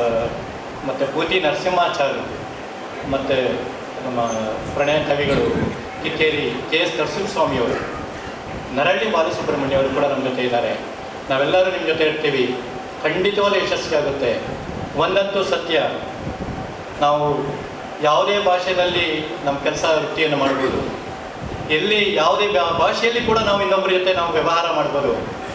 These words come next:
ಆದರೆ ನಮ್ಮ ಮಾತೃಭಾಷೆಯಲ್ಲಿ ಮಾತಾಡಿದಾಗ ಮಾತ್ರ ಅದು ನಮ್ಮ ಹೃದಯಕ್ಕೆ ತಟ್ಟುತ್ತೆ. ಯಾವಾಗ ನಾವು ಮಾತೃಭಾಷೆಯಲ್ಲಿ ಮಾತಾಡ್ತೀವಿ, ನಾನು ಎಲ್ಲರಿಗೂ ನಾನು ಏನು ನಮಸ್ಕಾರ ಮಾಡಿ ಕೇಳ್ತೀನಿ, ಮನೇಲಿ ಕನ್ನಡ ಮಾತಾಡಿ,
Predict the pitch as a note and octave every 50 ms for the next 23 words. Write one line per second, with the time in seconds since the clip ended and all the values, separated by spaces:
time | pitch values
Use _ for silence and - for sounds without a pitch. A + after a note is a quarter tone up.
0 | - - - - - C3+ C#3 C#3+ C#3+ C#3+ C#3 C3+ C3 B2 B2 - - - - -
1 | G#3+ G3+ - F#3 F3+ F3+ - - F3 D#3+ D#3 D3 C#3+ D3 - D#3 D3 C#3+ C#3+ C3+
2 | C3 C3 D3+ G3 - - F#3+ F3+ D#3 B2 A2+ - - - - - - - - -
3 | - - - - C#3+ C#3 C#3 C#3+ C#3 C#3 C#3 C3+ C3+ C#3 C#3 D3+ D3+ D3 D3+ D3+
4 | D3 - - - - - - - - - - - - - - - - - - -
5 | - - - - C3 C3+ C#3+ E3+ G3 F#3+ G3 G#3+ G#3+ G3+ F#3 E3 - - - -
6 | - - - - - D4+ D4+ - - - - C#4 - - - B3+ A#3+ A3+ A3+ A3+
7 | A3+ A3+ A3+ G#3+ G#3+ G#3 G3+ G#3 F#3 - - F#3 F3 E3+ - E3+ D#3+ C#3+ C3+ B2
8 | - - - - - - - - - - - - - D#3 - - - - - -
9 | - - - D3+ D3+ C#3+ C#3+ C#3+ D3 D3+ D#3+ F#3 G#3 G#3+ G#3+ G#3 G3 - - C#3
10 | C3 - - - - - - - - - - - - - - - - - - -
11 | B3 - - C#3+ C#3 C3+ C3 C3 - - - - - D#3+ F#3+ F#3+ F#3+ - F#3 F3
12 | F3 E3+ D#3+ D#3 - D#3 D3 - - C#3 B2 A#2+ - - - - - - - -
13 | - - - - - - - - - - D#3 E3 F#3+ G3 G3 - - D3+ D3 D3
14 | C#3+ C#3+ C#3+ C#3 C3 C3 - B2 A#2 - -